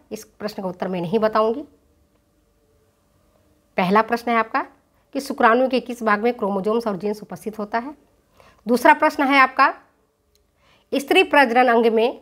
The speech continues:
शुक्राणु कितने दिन तक जीवित रहता है? सामान्यतः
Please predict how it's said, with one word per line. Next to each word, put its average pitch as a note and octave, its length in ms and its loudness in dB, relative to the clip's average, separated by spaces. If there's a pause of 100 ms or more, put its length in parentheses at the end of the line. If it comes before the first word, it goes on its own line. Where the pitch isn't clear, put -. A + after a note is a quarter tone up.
शुक्राणु C4 560 0 (1700)
कितने E4+ 400 6
दिन B3 300 0
तक D4+ 220 -2
जीवित G3+ 380 -6
रहता D#3 280 -8
है? - 240 -12 (300)
सामान्यतः G#3+ 560 2